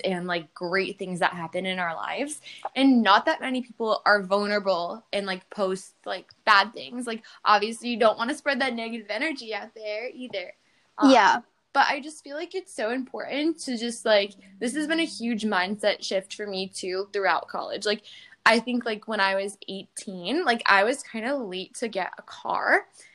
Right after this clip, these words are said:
Speaker 1: and
Speaker 2: Mm-hmm.
Speaker 1: all my friends had cars senior year of high school. Their parents bought them cars, and, like, brand new ones, like, really nice. <laughs> And,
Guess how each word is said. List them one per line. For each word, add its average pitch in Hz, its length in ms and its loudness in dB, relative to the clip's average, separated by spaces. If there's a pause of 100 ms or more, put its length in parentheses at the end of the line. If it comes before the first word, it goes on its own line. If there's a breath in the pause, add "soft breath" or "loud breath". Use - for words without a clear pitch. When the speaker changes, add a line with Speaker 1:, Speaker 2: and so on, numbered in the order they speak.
Speaker 1:
and 220 120 -2
Speaker 2:
Mm-hmm. 254 180 0
Speaker 1:
all 233 220 6
my 226 160 0
friends 214 340 -6
had 214 160 -12
cars 160 300 -10
senior 196 340 -8
year 165 300 -8
of 208 100 -6
high 247 240 -4
school. 269 480 -2
Their 226 140 -2
parents 226 420 -2
bought 226 180 -2
them 226 200 -4
cars, 214 560 -4 (340 loud breath)
and, 220 320 6
like, 220 160 -4
brand 220 320 -4
new 196 140 -12
ones, - 260 -14
like, 208 160 -10
really 202 300 -4
nice. - 360 -4
<laughs> - 0 -
And, 359 220 6